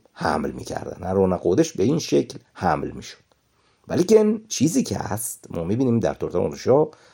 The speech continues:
قدش برخ یک تاکید خاصی داره که می‌فرماد: «به تبعوت هارون یو عبدیم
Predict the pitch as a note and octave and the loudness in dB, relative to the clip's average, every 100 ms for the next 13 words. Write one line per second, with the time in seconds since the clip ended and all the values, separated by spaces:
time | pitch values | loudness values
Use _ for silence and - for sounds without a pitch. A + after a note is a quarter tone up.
0 | _ _ _ _ _ - D#2+ E2 - F2+ | _ _ _ _ _ 0 4 4 2 -4
1 | - D3 - - - F2 - C#3 A#2 - | 0 2 0 -4 -8 -8 -4 2 2 2
2 | C3+ - - C2+ C2+ - C2+ C2 - - | 0 -2 2 2 2 2 2 2 2 -2
3 | - F2 - A2 D3+ D#3+ - _ _ _ | -2 -2 2 4 4 2 -6 _ _ _
4 | _ D#3+ E3 - - G#2 F#2 - - D#3 | _ -2 0 0 0 -2 -2 4 6 8
5 | F#3+ - G#2 G2+ G#2 C#3+ A#2+ - F#2+ C3+ | 6 4 4 6 6 6 2 -2 2 4
6 | A2 - E2+ E2 G#2+ F#3+ G#3+ A3+ | 4 2 -2 2 6 6 6 2